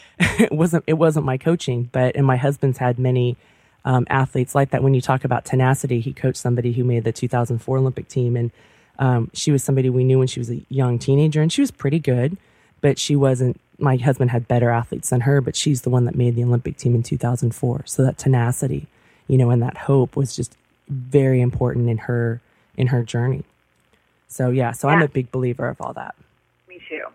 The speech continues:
Speaker 2: And I think, again, we can't give anyone in our lives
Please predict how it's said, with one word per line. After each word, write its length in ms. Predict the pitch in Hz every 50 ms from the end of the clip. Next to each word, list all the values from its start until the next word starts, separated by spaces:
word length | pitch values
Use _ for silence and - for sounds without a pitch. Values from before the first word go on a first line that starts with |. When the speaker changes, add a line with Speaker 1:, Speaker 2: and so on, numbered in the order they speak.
| _ -
Speaker 2:
And 120 | 175 180
I 160 | 185 185 196 185 -
think, 200 | 214 196 180 165
again, 640 | 165 160 - 165 160 160 151 147 143 143 147 139 _ _ _ _ _ _ _ _ _ _ _ _ _ _ _ _ _ _ _ _ _ _ _ _ _ _ _ _ _ _ _ _ _ _ _ _ _ _ _ _ _ _ _
we 120 | 180 175
can't 420 | - - - 170 170 170 - -
give 520 | 160 165 160 151 151 147 147 147 147 143 139 _ _ _ _ _ _ _ -
anyone 580 | 170 170 170 165 156 147 135 92 78 78 - -
in 80 | - 151
our 160 | 151 147 139
lives 380 | 139 143 139 139 127 117 131